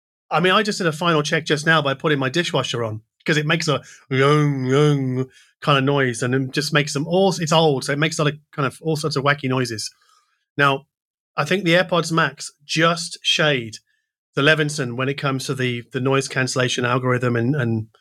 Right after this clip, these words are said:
the seal, although I think the seal of the Levinson is better, passively speaking.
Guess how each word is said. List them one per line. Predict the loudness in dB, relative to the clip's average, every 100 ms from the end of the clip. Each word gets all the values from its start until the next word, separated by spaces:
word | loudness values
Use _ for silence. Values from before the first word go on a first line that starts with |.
| _ _ _
the | -8
seal, | -6 -4 0 4 4 4 2
although | 2 2
I |
think | 0 -4
the | -4
seal | -2 2 4
of | 4
the | 2
Levinson | 2 0 0 0
is | 0 -2 -12 _ _ _ 0
better, | 0 2 -2 -2
passively | -4 -2 -2 -2 -2
speaking. | -2 -4 -2 -2 -2